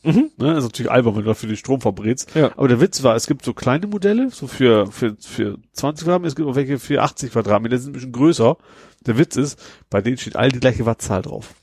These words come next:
Speaker 1: Was?
Speaker 2: Und andere
Speaker 1: Ja.
Speaker 2: Preise, aber im, also auf gut Deutsch heißt das, dass die Gehäuseform ist unterschiedlich.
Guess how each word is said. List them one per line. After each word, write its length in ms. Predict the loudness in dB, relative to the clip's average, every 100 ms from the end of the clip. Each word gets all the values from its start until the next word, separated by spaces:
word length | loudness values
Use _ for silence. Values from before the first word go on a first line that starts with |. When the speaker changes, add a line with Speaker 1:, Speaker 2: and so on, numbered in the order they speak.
| _ _ _ _
Speaker 1:
Was? 380 | 2 2 2 -6 _ _ _ _ _ _ _
Speaker 2:
Und 280 | -16 -12 -4
andere 240 | -2 0
Speaker 1:
Ja. 60 | 2
Speaker 2:
Preise, 280 | 4 4 4
aber 60 | 0
im, 140 | 0 -4
also 220 | -2 -2
auf 160 | -6 -8
gut 180 | -6 0
Deutsch 180 | 0 2
heißt 180 | -2 -2
das, 240 | -6 -4
dass 340 | 0 0 -2
die 160 | -12 -6
Gehäuseform 640 | 0 4 4 2 -2 -4
ist 60 | -4
unterschiedlich. 640 | -4 -4 -4 -4 -4 -6